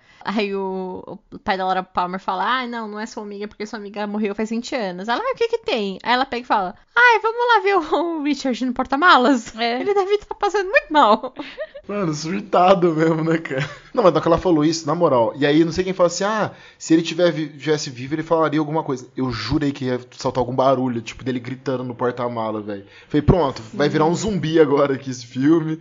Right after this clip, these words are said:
Speaker 3: vai, vai pirar o cabeção."
Speaker 1: E quando a Lin Shaye também morre, que ela fica lá no, nos bancos de trás com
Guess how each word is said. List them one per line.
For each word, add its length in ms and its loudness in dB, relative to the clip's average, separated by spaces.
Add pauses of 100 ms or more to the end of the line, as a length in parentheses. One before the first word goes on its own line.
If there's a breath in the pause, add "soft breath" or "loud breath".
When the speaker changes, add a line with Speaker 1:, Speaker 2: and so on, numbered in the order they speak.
Speaker 3:
vai, 280 4
vai 140 -6
pirar 280 2
o 60 2
cabeção." 720 -4
Speaker 1:
E 60 -10
quando 220 -2
a 40 0
Lin 140 -4
Shaye 220 -4
também 460 -8
morre, 460 -4
que 140 -10
ela 160 -4
fica 380 -8
lá 200 -6
no, 260 -12
nos 140 -12
bancos 280 -12
de 60 -12
trás 360 -6
com 140 -14